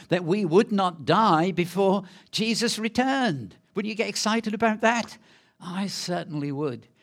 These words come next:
Put your man in this man's shoes or his sandals, whatever he was wearing. He would not die until he had seen the Lord's Christ. And then we're told he was motivated by the Spirit to go to the temple courts.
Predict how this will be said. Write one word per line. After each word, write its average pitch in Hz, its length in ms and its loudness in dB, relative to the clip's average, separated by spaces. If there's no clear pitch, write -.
Put 175 200 -6
your 160 120 -2
man 151 280 -2
in 131 140 -2
this 151 260 -6
man's 127 300 -4
shoes 117 560 -6
or 123 200 -6
his 117 160 -6
sandals, 117 580 -6
whatever 123 340 -6
he 117 160 -6
was 104 220 -10
wearing. 110 600 -10
He 131 120 -6
would 120 220 -6
not 156 240 -6
die 147 280 -2
until 117 340 -8
he 117 100 -8
had 110 120 -12
seen 104 540 -8
the 135 120 -8
Lord's 113 640 -8
Christ. - 960 -18
And 117 100 -8
then 147 100 0
we're 147 100 -2
told 143 320 -2
he 131 120 -2
was 123 160 -4
motivated 127 800 -4
by 135 200 0
the 147 120 -10
Spirit 120 540 -8
to 123 80 -12
go 117 220 -6
to 120 160 -14
the 110 120 -12
temple 104 500 -12
courts. - 580 -16